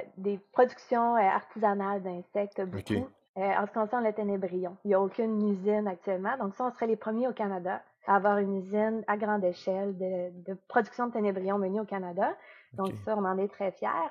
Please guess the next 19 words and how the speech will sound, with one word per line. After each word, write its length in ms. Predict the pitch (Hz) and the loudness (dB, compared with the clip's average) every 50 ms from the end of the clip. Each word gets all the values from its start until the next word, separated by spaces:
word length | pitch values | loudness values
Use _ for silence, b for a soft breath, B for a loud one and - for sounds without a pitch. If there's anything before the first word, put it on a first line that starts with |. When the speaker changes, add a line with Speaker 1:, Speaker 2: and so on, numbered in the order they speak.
| - - | -4 -4
Speaker 1:
Mais 220 | 208 214 240 247 | -2 0 2 2
il 60 | 262 | 4
y 60 | 247 233 | 4 4
a 40 | |
aussi 220 | 226 226 226 - 349 | 2 2 -2 -6 -6
une 80 | 370 | -6
production 520 | 349 - 254 214 - - - _ - 269 294 | -4 -2 -4 -4 -4 -8 -8 _ -6 -6 -4
qui 100 | - - | -4 -2
vient 140 | 202 220 226 | -2 0 0
de 60 | 247 | 2
démarrer 500 | 247 220 202 196 190 180 175 - 240 285 | 2 2 2 2 0 -2 -2 -4 -4 -4
ou 100 | 294 - | -6 -6
qui 120 | - - 226 | -6 -6 -4
est 100 | 214 - | -2 -2
en, 100 | 208 196 - - _ _ - | -2 -4 -6 -12 _ _ 4
en 140 | 226 254 277 | 4 4 4
construction, 680 | - 320 294 - - 247 220 - - _ - 233 285 - B B B B B _ _ _ - | 2 -2 -10 -4 -4 -4 -4 -4 -8 _ -8 -8 -8 -10 B B B B B _ _ _ 0
euh, 140 | 202 196 196 | 2 2 2
d'insectes. 560 | 185 208 202 196 190 - - - - - | 2 0 0 0 -2 -4 -4 -4 -4 -4